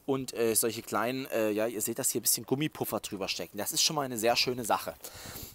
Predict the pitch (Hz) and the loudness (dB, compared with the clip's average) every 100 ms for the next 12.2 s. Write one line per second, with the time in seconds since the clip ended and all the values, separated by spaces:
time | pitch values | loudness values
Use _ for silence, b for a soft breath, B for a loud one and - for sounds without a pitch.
0 | - - 120 196 240 208 175 165 - 120 | 2 4 6 4 2 2 0 2 2 2
1 | - 165 - B B 127 - - - 233 | 2 2 -2 B B 2 4 4 2 4
2 | 208 185 226 226 - - 190 254 202 131 | 2 2 -2 -4 -6 -4 -2 0 0 -2
3 | - 110 113 101 101 131 156 135 - 233 | -4 -6 -4 -2 0 0 2 2 0 -6
4 | B B B - - 185 160 - 151 202 | B B B -8 -6 0 6 8 8 8
5 | 147 156 113 135 143 127 - - 147 160 | 6 6 4 4 4 2 2 0 4 6
6 | 120 135 170 - 120 175 - B B B | 6 4 6 8 8 4 0 B B B
7 | 127 - 165 - - 160 - 190 170 113 | 4 6 6 6 6 6 4 4 4 4
8 | 101 92 - 95 - B B B 131 170 | 2 2 -2 -4 -8 B B B 0 0
9 | 139 135 - - - 127 - 165 143 - | 2 2 2 -2 -4 0 2 2 0 -4
10 | - - 107 107 - - 104 104 104 B | 0 2 2 0 -2 0 0 2 0 B
11 | B B 127 - 156 - - - 127 123 | B B 4 6 6 0 -2 2 4 6
12 | 120 120 | 6 4